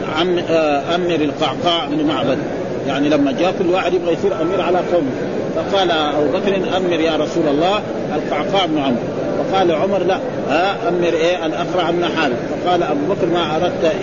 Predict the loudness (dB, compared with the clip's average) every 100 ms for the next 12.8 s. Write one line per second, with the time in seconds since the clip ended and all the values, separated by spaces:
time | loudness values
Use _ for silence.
0 | -2 2 2 0 -2 -6 -6 -6 0 2
1 | 2 0 0 -2 -4 0 2 2 0 0
2 | 0 2 2 0 0 2 2 -2 -4 -2
3 | -2 0 0 0 0 0 0 -2 -2 -2
4 | 0 0 0 -4 -6 -4 0 0 2 0
5 | 2 2 0 0 -2 -6 -2 0 0 0
6 | 0 -2 0 -2 0 2 2 2 2 0
7 | -2 -4 -6 -2 2 2 2 0 0 0
8 | 0 0 2 2 2 0 -2 -2 0 0
9 | 2 0 0 0 0 0 0 0 2 2
10 | 0 -4 -6 -4 -2 -2 0 0 0 0
11 | 0 2 2 2 2 2 0 -2 -4 -4
12 | -4 -4 0 0 2 0 0